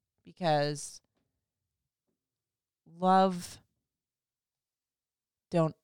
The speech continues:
don't get mad at me for saying this. Like, love in its, like, definition is there forever, you know, when you commit to someone and that's your person. But the feeling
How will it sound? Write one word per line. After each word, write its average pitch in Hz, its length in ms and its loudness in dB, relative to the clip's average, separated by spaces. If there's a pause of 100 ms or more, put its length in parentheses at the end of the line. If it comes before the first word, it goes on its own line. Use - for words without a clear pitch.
don't 156 300 -6
get 131 180 -12
mad 143 180 -10
at - 60 -14
me - 120 -12
for - 140 -18
saying - 320 -12
this. - 240 -16
Like, 165 280 -8 (1080)
love 196 560 0
in 185 200 0
its, - 300 -4
like, 143 420 0 (340)
definition 180 880 -2 (1500)
is 190 280 2
there 160 320 2
forever, 127 640 -4 (100)
you 156 120 -20
know, 139 140 -8
when 139 120 -4
you 135 100 -6
commit 147 400 -8 (100)
to - 120 -20
someone - 440 -14 (120)
and 147 100 -20
that's 113 180 -10
your - 100 -14
person. - 500 -10 (760)
But 156 200 -8
the 156 100 -4
feeling 196 920 -6